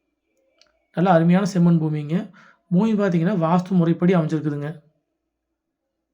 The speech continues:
ஜலமூலம் இழுத்த மாதிரி வந்துருங்க பூமி. இந்த பூமிக்கு பார்த்தீங்கன்னா, ஒரு கூட்டு கிணறு சர்வீஸ் இருக்குதுங்க.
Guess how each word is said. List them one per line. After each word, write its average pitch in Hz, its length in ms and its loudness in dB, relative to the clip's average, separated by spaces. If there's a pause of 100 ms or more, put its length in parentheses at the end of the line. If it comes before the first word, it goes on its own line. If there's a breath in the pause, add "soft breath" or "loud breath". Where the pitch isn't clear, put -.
(1500)
ஜலமூலம் 180 540 2
இழுத்த 175 260 2
மாதிரி 180 220 4
வந்துருங்க 156 460 -2
பூமி. 151 300 -4 (3000)
இந்த 185 140 4
பூமிக்கு 214 280 -2
பார்த்தீங்கன்னா, 185 460 0
ஒரு 170 180 0
கூட்டு 202 280 -4
கிணறு 185 260 -2
சர்வீஸ் 175 300 0
இருக்குதுங்க. 151 360 -6